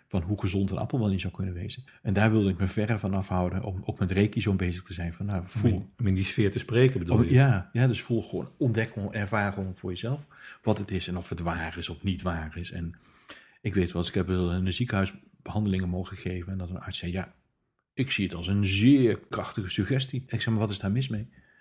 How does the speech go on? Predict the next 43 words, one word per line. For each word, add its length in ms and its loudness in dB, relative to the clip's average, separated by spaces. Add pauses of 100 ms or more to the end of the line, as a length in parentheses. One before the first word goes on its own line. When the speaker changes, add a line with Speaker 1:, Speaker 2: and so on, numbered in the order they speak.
(500)
Speaker 1:
Hij 200 -2
zei, 300 -4
"Ja, 220 -4
dat 100 -10
weet 160 0
ik 100 -8
niet. 220 -8 (880)
Eigenlijk, 340 0
eigenlijk 220 4
zouden 240 4
we 60 4
de, 140 0
eigenlijk 380 -4
zou 260 2
aan 100 -4
ieder 300 4
bed 240 -2
hier 200 2
gewoon 200 0
iemand 340 2
die 80 2
krachtige 380 -4
suggestie 460 -6
moeten 200 -6
kunnen 200 -6
geven. 380 -12 (680)
Dat 140 0
zou 140 4
een 80 2
heleboel 300 0
heling 320 2 (100)
veroorzaken." 600 -2
En 60 -8
daar 100 2
was 100 4
ik 80 2
heel 180 8
erg 100 2
onder 180 0
de 60 2
indruk 280 2
van, 260 -4
Speaker 2:
Ja. 200 -4